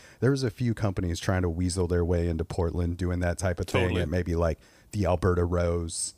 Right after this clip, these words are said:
Speaker 2: Yeah.
Speaker 1: that people told me about. And I was just like,
Speaker 2: Yeah, you would
Speaker 1: "This
Speaker 2: see that
Speaker 1: cannot
Speaker 2: back in the
Speaker 1: happen."
Speaker 2: day, like, on Craigslist a lot, I feel
Speaker 1: Yeah.
Speaker 2: like, where it's like,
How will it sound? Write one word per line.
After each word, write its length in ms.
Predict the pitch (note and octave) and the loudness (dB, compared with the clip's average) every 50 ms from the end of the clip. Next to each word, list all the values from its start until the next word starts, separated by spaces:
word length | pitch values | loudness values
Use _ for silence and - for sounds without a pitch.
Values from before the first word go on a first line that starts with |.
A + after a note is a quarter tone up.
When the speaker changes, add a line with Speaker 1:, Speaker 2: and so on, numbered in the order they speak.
| - - | -6 -4
Speaker 2:
Yeah. 180 | D3+ C3 - - | -4 -2 0 2
Speaker 1:
that 200 | G#2 E2+ - - | 2 2 2 -2
people 300 | - - F#2+ - F#2 F2 | -4 -6 -2 -2 -2 -2
told 260 | - - F#2 F2 E2+ | 0 -2 -2 0 0
me 100 | F2+ F2+ F2 | 0 -2 -2
about. 260 | E2 F2+ F2 F2 E2+ | 0 0 0 0 0
And 80 | E2 | -2
I 80 | E2 D#2+ | -2 -4
was 120 | E2+ E2 | -4 -4
just 200 | E2+ F2 - - | -4 -4 -4 -4
like, 240 | F2+ D#2+ E2 D#2+ - _ _ _ _ _ _ _ _ _ _ - - - - | -2 -4 -4 -6 -8 _ _ _ _ _ _ _ _ _ _ -20 -14 -4 0
Speaker 2:
Yeah, 100 | D3+ C3 | 0 0
you 120 | C3+ D3 | 2 0
would 80 | D#3 D3+ | 4 6
Speaker 1:
"This 100 | - G#3+ | 6 6
Speaker 2:
see 60 | G3 | 6
that 80 | D#3 C#3+ | 4 4
Speaker 1:
cannot 220 | G#2+ G2 G2+ G2+ F#2+ | 2 4 4 4 4
Speaker 2:
back 100 | F#2 - | 4 4
in 40 | - | 4
the 40 | G2 F2 | 2 2
Speaker 1:
happen." 180 | E2+ - C3+ B2 | 2 2 2 2
Speaker 2:
day, 200 | A#2+ A#2+ A#2+ A#2 | 2 0 0 -2
like, 160 | A2+ G#2+ - | -2 -2 -2
on 100 | A2 G#2+ - | -4 -6 -6
Craigslist 540 | - - A#2 A2+ A#2 A2+ A#2 A2 - - - | -4 -4 -4 -4 -4 -6 -8 -8 -8 -6 -8
a 20 | B2+ | -6
lot, 160 | C3 B2+ - E3+ | -6 -6 -6 -6
I 60 | F3 | -2
feel 140 | - G#2 G#2 | 2 4 4
Speaker 1:
Yeah. 80 | G2+ F2 | 4 4
Speaker 2:
like, 100 | D2+ - | 2 0
where 80 | B2 | -4
it's 140 | A#2 - - | -4 -4 -6
like, 220 | - A#2 - - | -8 -8 -8 -12